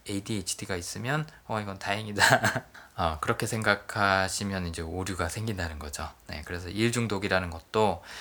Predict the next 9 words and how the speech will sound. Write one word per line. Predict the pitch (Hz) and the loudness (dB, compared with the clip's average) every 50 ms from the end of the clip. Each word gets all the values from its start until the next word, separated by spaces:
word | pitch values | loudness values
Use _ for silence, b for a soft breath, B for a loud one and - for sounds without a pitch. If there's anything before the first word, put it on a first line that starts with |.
| B B B B | B B B B
우리나라에서는 | 110 107 127 131 131 123 123 113 113 107 113 113 113 | -2 0 0 2 2 2 0 0 -2 -2 -4 -4 -4
굉장히 | 113 117 120 135 139 147 139 127 113 | -4 -4 -4 -2 0 0 -2 -2 -2
장려하는 | - - 92 98 104 113 120 120 123 117 113 110 107 | -4 -4 -4 -2 0 2 2 2 2 0 -2 -4 -4
문화지만, | 95 90 92 92 92 - - 85 98 117 123 107 - B B B B B B B B | -2 0 0 0 0 0 -2 2 4 4 4 4 2 B B B B B B B B
아, | B 95 90 87 87 87 87 87 87 87 87 87 87 | B -6 -4 -2 -2 -2 -2 -2 -2 -2 -4 -4 -6
사실상 | - - - 139 147 - 151 143 - - - - 135 143 147 147 - B B B B B B | -4 -4 -2 -2 0 0 0 0 -2 2 4 6 6 6 6 2 -6 B B B B B B
이게 | 110 101 110 110 | -6 -2 0 0
성공의 | 110 - - 170 180 175 175 180 170 160 151 135 | 0 -2 -2 -2 0 0 2 2 2 2 2 0
조건은 | - 110 - - - - 104 101 98 107 127 160 175 175 | 0 -4 -6 -6 -4 -2 0 0 2 2 2 2 0 -2